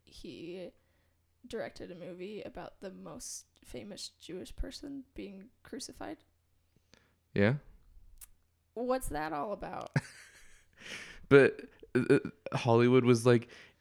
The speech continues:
Speaker 2: "Yay, Mel Gibson, you're back. We like Hacksaw Ridge." And even I said at the time, uh, and this is, uh, probably less of a hot take than saying Star Wars is not very good, Hacksaw Ridge is a bad movie. It's just not a good movie.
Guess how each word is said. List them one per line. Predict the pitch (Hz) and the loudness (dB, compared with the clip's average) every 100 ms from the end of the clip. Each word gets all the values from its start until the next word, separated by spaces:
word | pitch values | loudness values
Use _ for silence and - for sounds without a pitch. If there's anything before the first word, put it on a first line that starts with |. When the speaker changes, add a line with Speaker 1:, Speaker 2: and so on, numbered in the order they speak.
| _ _ _ _ - | _ _ _ _ 2
Speaker 2:
"Yay, | 160 160 151 139 131 - | 6 8 8 6 4 2
Mel | 143 | 0
Gibson, | 143 151 139 143 120 113 - | 2 0 0 0 2 0 0
you're | 117 120 | 4 4
back. | 135 135 117 - - - - | 4 4 2 -2 -16 -12 0
We | 113 113 117 117 117 | 2 4 4 4 4
like | 123 123 - - - | 4 2 0 -8 -6
Hacksaw | 123 113 - 123 117 | -2 -2 2 4 6
Ridge." | 120 104 98 107 - _ _ | 6 4 2 -10 -12 _ _
And | 113 107 104 - - - | 4 6 4 0 -4 4
even | 156 135 | 4 4
I | 113 113 | 4 4
said | - 104 | 4 0
at | - | 0
the | |
time, | 101 113 64 67 - _ _ _ _ _ _ - | -2 0 0 -2 -8 _ _ _ _ _ _ -6
uh, | 98 - - | -4 -4 -4
and | 101 | -4
this | - 113 107 | 0 0 0
is, | 104 - - _ | -4 -6 -12 _
uh, | - - - | -6 -4 -2
probably | 120 104 | 2 2
less | 98 101 | 2 2
of | 104 | 2
a | 104 | 2
hot | 104 107 | 2 2
take | 120 107 | 0 0
than | 104 | -2
saying | - 98 | -2 -4
Star | - 107 101 | -2 0 2
Wars | 117 127 | 2 0
is | 131 | 0
not | 139 143 | -2 -2
very | 143 143 | 0 0
good, | 147 160 165 _ _ - | 0 -2 -4 _ _ 0
Hacksaw | 147 - 170 | 0 4 4
Ridge | 117 113 | 4 4
is | 95 | 0
a | |
bad | 104 104 98 92 | 2 2 2 2
movie. | 95 - - - _ _ _ _ _ - | 0 -2 -6 -10 _ _ _ _ _ 0
It's | 131 | 2
just | - - | 2 0
not | 135 127 127 | 2 4 4
a | |
good | 104 104 | 6 4
movie. | 98 95 - - | 4 0 -2 -10